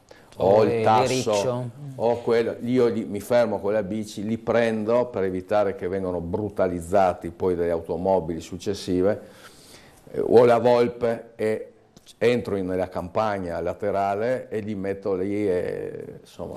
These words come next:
Speaker 1: per, per evitare che vengano, quindi lei si figuri il mio amore nei confronti degli animali,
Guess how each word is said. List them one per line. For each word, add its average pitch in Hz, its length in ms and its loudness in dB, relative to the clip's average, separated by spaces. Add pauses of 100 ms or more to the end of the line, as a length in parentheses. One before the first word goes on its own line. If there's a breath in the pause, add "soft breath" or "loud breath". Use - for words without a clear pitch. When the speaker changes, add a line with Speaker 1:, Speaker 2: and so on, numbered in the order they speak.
Speaker 1:
per, 85 140 -8
per 98 220 -2
evitare 95 560 -2
che 95 140 -2
vengano, 90 380 -4 (380 soft breath)
quindi 104 260 -2
lei 98 100 4
si 98 140 -6
figuri 98 380 2
il 98 80 2
mio 92 140 2
amore 95 260 2
nei 90 80 0
confronti 90 340 -4
degli 92 80 -2
animali, 87 480 -4